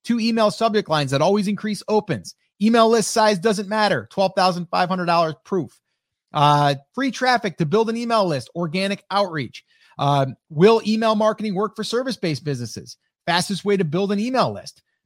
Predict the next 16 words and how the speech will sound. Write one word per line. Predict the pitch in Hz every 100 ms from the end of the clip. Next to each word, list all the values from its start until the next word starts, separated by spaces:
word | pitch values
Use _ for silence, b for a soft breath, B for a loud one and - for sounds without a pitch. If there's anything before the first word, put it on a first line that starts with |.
| _
Uh, | 175 - - -
I | 220
wanna | 277
go | 254
back | 214 202 -
to |
that | 170 170
one, | 214
Chris. | 220 220 - _ _ _
Will | 180 269 233
email | 247 247 226
marketing | 202 208 220 175
work | 190 -
for | 170
service-based | - 185 185 - 170 151
businesses? | 160 156 185 - 233 233